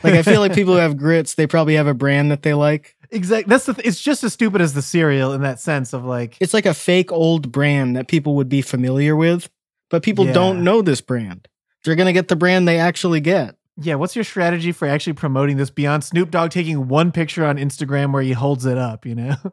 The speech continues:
Speaker 1: On the side of this, on the side of the box, it says, "Lorem ipsum dolor sit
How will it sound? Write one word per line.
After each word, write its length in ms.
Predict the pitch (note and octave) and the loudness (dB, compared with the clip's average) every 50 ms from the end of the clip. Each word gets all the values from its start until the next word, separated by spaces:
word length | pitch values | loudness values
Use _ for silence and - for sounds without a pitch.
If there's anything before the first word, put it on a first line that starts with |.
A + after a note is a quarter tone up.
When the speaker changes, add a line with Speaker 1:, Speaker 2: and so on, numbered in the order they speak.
| - _ _ _ _ _ _ | -14 _ _ _ _ _ _
Speaker 1:
On 160 | - F3+ F3 E3+ | -2 0 0 2
the 60 | D3+ | 0
side 280 | - - G3 G#3 A3+ A3 | 0 0 2 2 2 2
of 60 | F3+ | 2
this, 240 | D3 C3+ B2+ A#2+ - | 2 2 0 -2 -2
on 160 | E3+ D#3+ D3 C#3+ | -2 0 0 0
the 240 | C3+ D3+ D#3+ D#3+ C#3+ | 0 -2 -4 -6 -10
side 280 | - - G3 F#3+ F#3 | -4 0 2 2 4
of 60 | F3+ | 4
the 80 | D#3+ C#3+ | 2 2
box, 300 | B2 D3 D#3 D#3 D3 - | 2 2 2 2 0 -2
it 80 | D3+ - | -4 -2
says, 260 | - D3+ C#3+ C3 - - - - _ _ _ - | 0 0 0 0 -2 -6 -14 -20 _ _ _ -2
"Lorem 400 | D3 E3 G3+ A#3 A#3+ A3+ G3+ G#3 | 0 2 4 4 2 2 2 2
ipsum 460 | G#3 G#3 - - G3+ F3 D#3+ D3 C3+ | 0 0 0 0 2 2 2 2 2
dolor 500 | C3 D#3 D#3+ F3 F#3 F#3 F#3 F#3 F3+ E3 | 2 2 2 4 4 4 4 4 2 2
sit 400 | D3+ - - - - - A#3 - | 0 -2 -6 -6 -2 0 -2 0